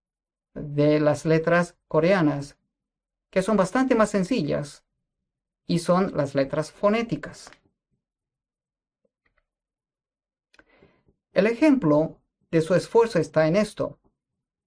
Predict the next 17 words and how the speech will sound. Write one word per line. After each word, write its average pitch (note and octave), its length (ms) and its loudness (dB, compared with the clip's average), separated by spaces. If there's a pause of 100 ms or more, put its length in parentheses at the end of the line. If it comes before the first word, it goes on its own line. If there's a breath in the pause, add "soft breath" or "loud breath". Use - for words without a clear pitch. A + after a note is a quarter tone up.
(160)
de D3+ 120 -6
que E3 140 0
ellos F3 220 0
empezaron G3+ 560 2
a G#3+ 60 2
imprimir G#3 640 2 (480)
la D3 200 2
Biblia D#3 640 -2 (220)
en D#3 180 -4
coreano, D#3 600 0 (2000)
utilizando D3 640 0
solamente F#3 840 -2 (160)
las B2+ 240 -8
letras D#3+ 520 -4 (380)
coreanas. C3+ 680 -4 (680)
Con A#3 220 0
esto, - 480 0